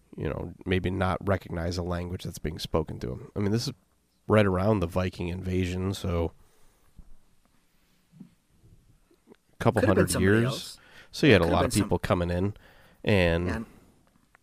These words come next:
Speaker 1: but these people would have known that. They're not, they're not all of a sudden mistaking people for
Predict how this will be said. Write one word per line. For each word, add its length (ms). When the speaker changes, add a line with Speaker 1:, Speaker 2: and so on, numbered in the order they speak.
Speaker 1:
but 240
these 120
people 300
would 140
have 120
known 260
that. 200
They're 120
not, 220
they're 100
not 220
all 160
of 60
a 40
sudden 300
mistaking 580
people 520
for 640